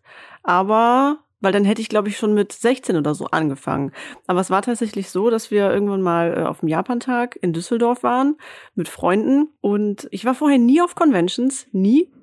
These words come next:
auch nicht auf der Gamescom oder sonst irgendwas, obwohl ich mich für diese ganze Sparte interessiert habe,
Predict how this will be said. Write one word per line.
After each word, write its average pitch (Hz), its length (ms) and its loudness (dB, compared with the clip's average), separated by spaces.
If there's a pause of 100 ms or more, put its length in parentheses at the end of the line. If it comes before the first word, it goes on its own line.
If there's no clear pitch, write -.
(180)
auch 208 220 -2
nicht 240 260 0
auf 226 80 -4
der 208 140 -2
Gamescom 226 400 0
oder 190 160 2
sonst 196 240 0
irgendwas, 269 400 0
obwohl 214 360 2
ich 302 120 0
mich 190 160 0
für 180 80 -6
diese 175 200 -2
ganze 170 300 -4
Sparte 180 400 -2
interessiert 202 480 -6
habe, 294 360 0